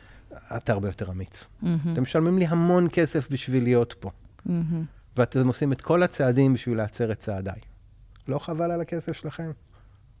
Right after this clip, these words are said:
Speaker 1: על מה אתה מדבר?
Speaker 2: <laughs>
Speaker 1: אוקיי? וזה לא, זה לוקח שנייה. בכל מקרה, ה-, ה-, ו-, וגם כש-,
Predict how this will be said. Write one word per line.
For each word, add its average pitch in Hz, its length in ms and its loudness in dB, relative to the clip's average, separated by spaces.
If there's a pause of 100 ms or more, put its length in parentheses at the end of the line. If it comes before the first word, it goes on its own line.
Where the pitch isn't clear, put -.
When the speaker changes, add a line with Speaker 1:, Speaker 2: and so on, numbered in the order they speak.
(340)
Speaker 1:
על 117 40 -4
מה 120 60 4
אתה 117 120 2
מדבר? 107 240 2 (480)
Speaker 2:
<laughs> 196 1120 6
Speaker 1:
אוקיי? 165 260 10 (680)
וזה 143 200 10
לא, 262 140 10
זה 139 100 4
לוקח 170 340 4
שנייה. 220 340 4 (720)
בכל 185 300 8
מקרה, 208 320 6 (140)
ה-, 117 80 -6 (480)
ה-, 113 320 2 (460)
ו-, 127 240 2 (100)
וגם 135 420 2
כש-, - 180 -8